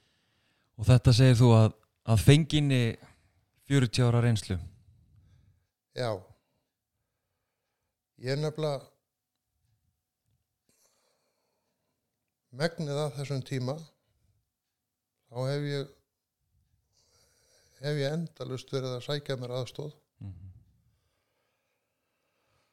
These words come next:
Speaker 2: Og í langflestum tilfellum hef ég sagt við aðstoðinni já, en.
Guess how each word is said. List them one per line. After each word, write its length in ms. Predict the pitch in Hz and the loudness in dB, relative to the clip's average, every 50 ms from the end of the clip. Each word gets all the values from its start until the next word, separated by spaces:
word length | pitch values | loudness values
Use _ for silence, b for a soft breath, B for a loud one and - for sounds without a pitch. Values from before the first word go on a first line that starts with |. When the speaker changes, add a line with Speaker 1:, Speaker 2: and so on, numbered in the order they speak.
| _ _ _ _ _ _ _ _ _ _ _ _ _ _ - | _ _ _ _ _ _ _ _ _ _ _ _ _ _ -10
Speaker 2:
Og 320 | - 127 127 127 131 123 - _ _ _ _ _ _ _ _ _ _ _ _ _ _ _ _ _ _ _ _ _ _ _ _ _ _ _ _ _ _ _ _ _ _ _ _ _ _ _ _ _ _ _ _ _ _ _ | -6 -4 -4 -4 -6 -8 -14 _ _ _ _ _ _ _ _ _ _ _ _ _ _ _ _ _ _ _ _ _ _ _ _ _ _ _ _ _ _ _ _ _ _ _ _ _ _ _ _ _ _ _ _ _ _ _
í 120 | 131 131 139 | -10 -6 -2
langflestum 680 | 156 165 175 175 165 - - - 160 147 - - 139 123 | 0 0 0 0 -4 -8 -10 -10 -10 -8 -6 -6 -8 -6
tilfellum 560 | - 156 151 135 123 135 127 - - 123 117 | -4 -6 -6 -6 -8 -12 -14 -14 -18 -20 -18
hef 140 | 123 131 135 | -12 -10 -8
ég 320 | 131 123 123 123 120 _ _ | -8 -8 -10 -14 -18 _ _
sagt 400 | _ - - 139 135 - - _ _ _ _ _ _ _ _ _ _ _ _ _ _ _ _ _ _ _ _ _ _ - | _ -10 -10 -10 -10 -10 -16 _ _ _ _ _ _ _ _ _ _ _ _ _ _ _ _ _ _ _ _ _ _ -12
við 100 | 123 123 | -10 -6
aðstoðinni 540 | 131 143 135 - - 131 120 117 117 113 | -6 -6 -6 -8 -8 -8 -8 -6 -6 -6
já, 140 | 113 123 135 151 165 165 - _ _ _ _ _ _ _ _ _ _ - | -4 -4 -4 -4 -4 -8 -12 _ _ _ _ _ _ _ _ _ _ -8
en. 240 | 147 135 113 101 | -6 -6 -6 -8